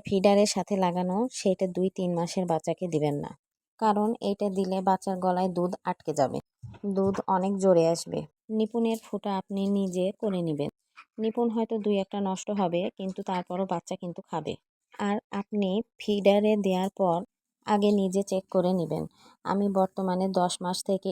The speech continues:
এই দুই ফিডার ব্যবহার করছি। একটাতে পানি খাওয়াই আর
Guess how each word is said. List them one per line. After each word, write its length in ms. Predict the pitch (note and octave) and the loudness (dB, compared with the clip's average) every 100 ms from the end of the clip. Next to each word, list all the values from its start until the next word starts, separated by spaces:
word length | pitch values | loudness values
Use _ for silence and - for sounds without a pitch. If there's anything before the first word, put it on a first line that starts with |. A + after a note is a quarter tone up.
| - | -4
এই 140 | F3+ F3+ | -4 -2
দুই 140 | F#3 F#3+ | -2 -2
ফিডার 320 | - E3+ F3+ | -4 -2 0
ব্যবহার 380 | F3 E3+ F#3 F#3 | 2 2 2 -2
করছি। 380 | - E3+ - F3+ - - | -2 -4 -2 -4 -2 -4
একটাতে 320 | F3+ - - G3 | -6 -6 -10 -8
পানি 200 | F3+ F3 | -4 -4
খাওয়াই 360 | F#3+ F3+ F3 F#3+ - - - - | -2 0 2 2 -2 -12 -16 -4
আর 160 | F#3 | 0